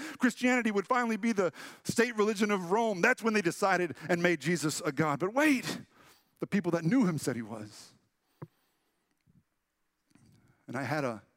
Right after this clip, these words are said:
I had a Matrix moment. I had my red pill moment, y'all. And I realized that I had, in fact, bought into a lie. I had bought into a myth, but the myth wasn't the Bible. The myth was all the lies people told me about the Bible.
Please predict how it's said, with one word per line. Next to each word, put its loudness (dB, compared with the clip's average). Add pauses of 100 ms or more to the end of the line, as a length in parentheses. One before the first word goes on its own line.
(760)
I -14
had -4
a -6
Matrix -4
moment. -8
I -10
had -2
my -4
red -4
pill -6
moment, -8
y'all. -10 (2250)
And -8
I -2
realized 0
that -2
I 0
had, -4
in -4
fact, -6
bought -2
into -6
a -8
lie. -6
I -8
had -12
bought -4
into -6
a -6
myth, -6
but -14
the -14
myth -6
wasn't -10
the -16
Bible. -8
The -14
myth -6
was -12
all -6
the -10
lies -8
people -12
told -4
me -8
about -14
the -16
Bible. -16